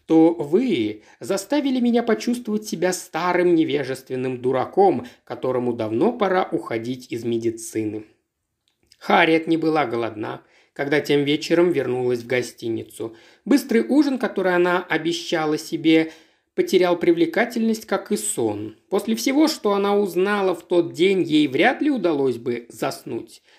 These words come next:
Даже завтрашний полет в Рим стал казаться чем-то далеким и неважным. Она уже не думала, что ей так уж необходимо быть на приеме у посла в субботу. Все равно он состоится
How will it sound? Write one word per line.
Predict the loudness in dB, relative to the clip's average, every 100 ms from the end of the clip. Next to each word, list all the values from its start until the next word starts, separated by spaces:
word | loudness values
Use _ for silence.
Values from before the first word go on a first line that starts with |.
| _ _
Даже | 0 2 2
завтрашний | 2 0 -2 -2 -2 -2
полет | 0 2 2 2
в | 2
Рим | 6 4
стал | 4 -2 -4
казаться | -2 -2 -2 -4 -8
чем-то | -4 -2 0 -2
далеким | -2 0 6 6 6 0 -4
и | -6 -10
неважным. | -8 -4 -4 -4 -6 -10 -10 -16 _ _ _ _
Она | 0 2
уже | 2 4 4
не | 2
думала, | 2 2 2 0 -4 -6
что | -6 -8
ей | -6 -4 -6
так | -6 -8 -6
уж | -8
необходимо | -6 -6 -4 -4 -2 -2 -2
быть | -2 -4 -4
на | -2
приеме | -2 2 2 2 -2
у | -4
посла | -6 -6 -4 -6
в | -6
субботу. | -4 -4 2 0 0 -8 -12 _ _ _ _ _ _
Все | 0 2
равно | 4 6 6 6
он | 2 -4
состоится | -8 -8 -8 -6 -4 -4 -8 -6 -4 -4